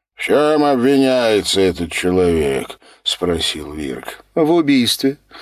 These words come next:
Много лет назад он вместе с другими заговорщиками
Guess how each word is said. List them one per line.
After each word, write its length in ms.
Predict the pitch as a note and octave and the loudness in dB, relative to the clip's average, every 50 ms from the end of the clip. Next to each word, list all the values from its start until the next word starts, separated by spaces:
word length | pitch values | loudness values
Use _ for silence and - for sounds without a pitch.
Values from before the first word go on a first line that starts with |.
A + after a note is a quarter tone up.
| - - - - | -20 -20 -8 -2
Много 400 | A2+ B2 C3+ C#3 C3+ B2+ A#2 C3 | 0 2 4 4 2 2 2 2
лет 240 | B2+ B2+ B2+ - - | 2 2 2 2 2
назад 560 | B2 B2 B2 A#2+ A2+ G#2+ B2+ C#3 C3+ A#2 - | 2 4 4 4 2 2 2 2 2 2 0
он 140 | A#2 A2+ A2 | 0 0 2
вместе 460 | G2+ G#2+ A2+ A2+ A2 - - - A2+ | 2 2 2 2 0 0 0 -2 -2
с 60 | G#2 F#2+ | 0 2
другими 480 | G#2+ A2 A2+ G#2+ G2 G#2+ G#2 G2+ G2+ | 2 2 2 2 2 2 2 2 2
заговорщиками 960 | F#2 F#2+ G2 F#2+ G#2 G2+ G#2 A2+ A#2+ A#2+ - - D3 - D#3 D3+ D3+ D3+ D3 | 2 0 2 2 2 2 4 2 2 0 -2 -4 -4 0 2 2 2 2 0